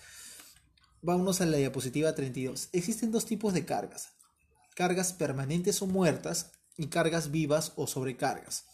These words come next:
Las cargas permanentes o muertas son aquellas que, que forman parte de la estructura, o sea, están a-, añadidas a la estructura. No, no forman parte de la estructura.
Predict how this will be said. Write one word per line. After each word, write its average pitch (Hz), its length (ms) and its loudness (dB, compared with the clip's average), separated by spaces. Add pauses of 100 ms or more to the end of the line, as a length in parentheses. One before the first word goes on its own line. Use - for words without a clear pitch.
(760)
Las 165 240 0
cargas 214 320 0
permanentes 151 560 -2
o - 20 -2
muertas 147 560 -2 (300)
son 180 260 0
aquellas 175 500 2
que, 147 440 -2 (320)
que 170 420 4
forman 170 300 0
parte 175 420 2
de 139 280 -2
la 131 100 -2
estructura, 127 720 0
o 123 40 -6
sea, 135 120 -6
están 165 320 -2
a-, 143 200 -2
añadidas 143 560 2
a 151 60 0
la 139 60 0
estructura. 139 560 0 (360)
No, 147 160 0
no 165 160 2
forman 208 280 4
parte 190 200 2
de 185 60 2
la 160 60 2
estructura. 139 440 -2